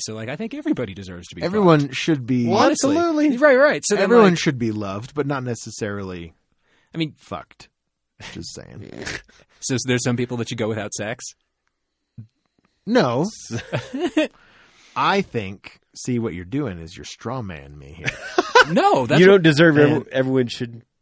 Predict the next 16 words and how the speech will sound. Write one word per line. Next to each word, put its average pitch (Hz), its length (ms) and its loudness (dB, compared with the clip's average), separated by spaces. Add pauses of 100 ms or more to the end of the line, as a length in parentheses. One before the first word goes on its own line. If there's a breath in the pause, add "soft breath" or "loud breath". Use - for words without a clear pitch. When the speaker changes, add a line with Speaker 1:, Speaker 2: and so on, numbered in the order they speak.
Speaker 3:
be 113 120 -4
able 110 100 -4
to 110 80 -8
get 107 160 -10
laid? 117 400 -8 (480)
Speaker 1:
Yeah. 240 240 -6
Speaker 2:
I 165 160 0
think, 110 460 -8 (220)
I 190 100 0
think 240 240 -2
that 165 200 4 (1160)
everyone 160 380 2
is 131 140 -6
deserving 117 480 -6
of 87 160 -14
love. 82 400 -14